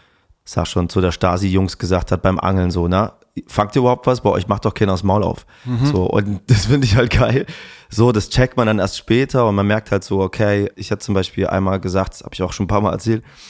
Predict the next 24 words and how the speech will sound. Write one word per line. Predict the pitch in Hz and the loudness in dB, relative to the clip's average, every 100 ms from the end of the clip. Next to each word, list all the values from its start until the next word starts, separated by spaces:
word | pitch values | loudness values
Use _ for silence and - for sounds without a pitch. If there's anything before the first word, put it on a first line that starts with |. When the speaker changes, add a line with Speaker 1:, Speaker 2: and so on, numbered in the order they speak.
| - _ - | -20 _ -8
Speaker 1:
Honey | 78 110 113 | 0 2 2
ist | 95 - 110 | 0 0 2
doof | 123 143 - | 2 0 -4
auf | 90 | -4
dem | 87 | -2
Heimweg | 98 117 120 120 - | 0 0 0 0 -2
und | 98 90 | -4 -2
dann | 92 | -2
musste | 98 101 - | 0 -2 -6
ich | - | -6
wirklich | 98 - 95 | -4 -4 -8
so, | - 92 90 | -4 -2 -2
wurde | 92 | -4
ich | 92 | -4
so | 92 | -8
gecasht | 87 - 110 113 - | -10 -4 -2 0 -2
und | 90 | -4
wir | 90 | -4
hatten | 90 | -4
so | 90 | -4
ein | 90 | -4
richtig | 98 - - | -6 -10 -12
krasses | 110 95 - | -8 -8 -8
Verhör. | - 90 95 101 | -4 0 2 0